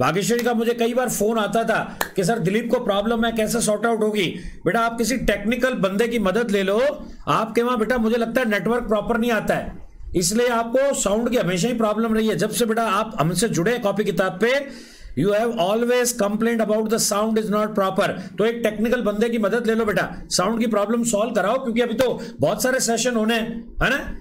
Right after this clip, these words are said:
और बेटा, अगर आपकी problem के कारण पूरी class को रोकते हैं, then it will be injustice to others also। तो बेटा, आप अपनी problem solve कराओ और class में जुड़े रहो। अगर आपकी problem solve नहीं हो पाती है, तो बेटा, इसको बाद में recorded आप देख लेना।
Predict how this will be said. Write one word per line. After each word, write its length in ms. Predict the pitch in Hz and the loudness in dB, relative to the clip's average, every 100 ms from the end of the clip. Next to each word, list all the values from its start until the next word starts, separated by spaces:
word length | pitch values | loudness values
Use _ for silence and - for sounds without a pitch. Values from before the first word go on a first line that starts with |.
| - 170 | -4 -2
और 120 | 190 | 0
बेटा, 160 | 220 | 0
अगर 280 | 247 185 240 | 0 0 0
आपकी 360 | 185 214 220 247 | 0 0 0 0
problem 380 | 220 220 240 233 | 0 0 0 0
के 100 | 240 | 0
कारण 180 | 240 | 0
पूरी 260 | 226 220 269 | 0 0 2
class 280 | 226 233 247 | 2 0 0
को 80 | 233 | 0
रोकते 300 | 233 233 247 | 0 0 0
हैं, 100 | 226 | 2
then 160 | 226 | 0
it 160 | 226 208 | 0 0
will 180 | 233 240 | 0 0
be 120 | 170 | 0
injustice 640 | 247 233 220 220 240 - | 0 2 0 0 -2 0
to 80 | 240 | 0
others 360 | 196 208 220 | 0 0 0
also। 420 | 214 190 170 160 - - - | 0 0 0 -2 -4 -4 -2
तो 60 | |
बेटा, 120 | 208 | 0
आप 240 | 226 220 240 | 2 0 0
अपनी 180 | 220 254 | 0 0
problem 380 | 208 196 247 | 0 0 0
solve 260 | 247 208 233 | 0 0 0
कराओ 400 | 214 214 196 - - - - | 0 0 0 -4 -12 -12 -2
और 220 | 185 254 302 | 2 2 0
class 500 | - - 196 226 226 | -4 -2 0 0 0
में 100 | 165 | 0
जुड़े 240 | 180 247 | 2 2
रहो। 320 | 269 311 311 - - - | 2 0 -2 -10 -4 0
अगर 200 | 185 226 | 2 2
आपकी 280 | 233 233 | 0 0
problem 420 | 233 214 220 247 - | 0 0 0 0 0
solve 420 | 208 226 220 - - - | 0 0 -2 -6 -8 -2
नहीं 180 | 147 208 | 0 2
हो 100 | 247 | 2
पाती 300 | 233 233 240 | 0 0 0
है, 140 | 254 277 | 0 2
तो 120 | 247 | 0
बेटा, 160 | 226 | 0
इसको 220 | 233 - 220 | 0 0 0
बाद 280 | 185 214 | 0 0
में 100 | 214 | 0
recorded 380 | 220 214 220 226 | 0 0 2 2
आप 100 | 208 | 0
देख 200 | 170 196 | 0 0
लेना। 360 | 175 156 92 | 0 0 -2